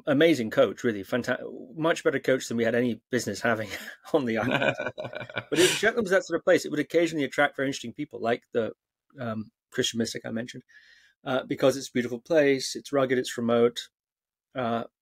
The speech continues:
Speaker 1: but it's interesting. So it did attract s-, interesting characters, uh, actually, from outside. Anyway, and this coach was one of them, and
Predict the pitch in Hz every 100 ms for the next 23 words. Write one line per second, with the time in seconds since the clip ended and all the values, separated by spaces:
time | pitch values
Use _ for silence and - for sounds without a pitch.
0 | - 135 143 156 151 135 - 92 - 139
1 | 147 147 165 160 143 131 - - - -
2 | 123 - 120 123 127 - 95 - - 58
3 | - - 120 - 110 113 117 107 - 123
4 | - _ - - _ - 175 139 131 139
5 | 139 - - - - 131 127 123 127 143
6 | 131 _ _ _ - 135 131